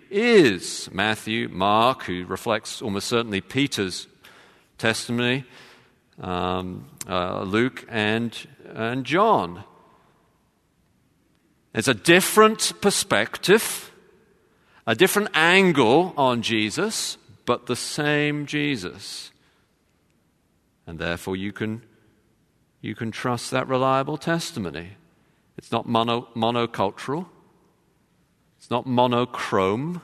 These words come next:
It's not monopersonality. It's not biased. There are multiple testimonies. There's Peter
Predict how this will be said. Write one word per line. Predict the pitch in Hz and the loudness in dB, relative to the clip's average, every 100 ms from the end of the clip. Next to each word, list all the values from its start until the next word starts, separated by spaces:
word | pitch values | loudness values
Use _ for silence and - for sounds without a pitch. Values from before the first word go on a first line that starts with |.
| - | -12
It's | 110 127 | -6 -2
not | 120 | -2
monopersonality. | 120 117 120 123 120 - 127 113 127 113 98 90 - 156 190 - _ _ | 0 4 4 4 2 0 -2 -2 -4 -4 -4 -6 -8 -10 -10 -16 _ _
It's | - - | -12 0
not | 123 131 104 - | 0 0 -2 4
biased. | 127 120 98 180 - - - - - - - _ _ _ _ _ _ _ _ _ _ _ _ _ _ _ | 6 6 4 0 -2 -4 -4 -6 -8 -12 -14 _ _ _ _ _ _ _ _ _ _ _ _ _ _ _
There | 85 | -6
are | 85 | -4
multiple | 92 113 - 143 147 | 0 0 -2 -8 -6
testimonies. | - 143 - 117 87 76 64 - - _ _ _ _ _ _ _ _ _ _ _ _ _ _ _ _ _ _ _ _ _ _ _ _ _ _ - | -2 -2 -2 -6 -8 -10 -14 -20 -20 _ _ _ _ _ _ _ _ _ _ _ _ _ _ _ _ _ _ _ _ _ _ _ _ _ _ -20
There's | - | -6
Peter | 107 98 127 | -4 -2 -2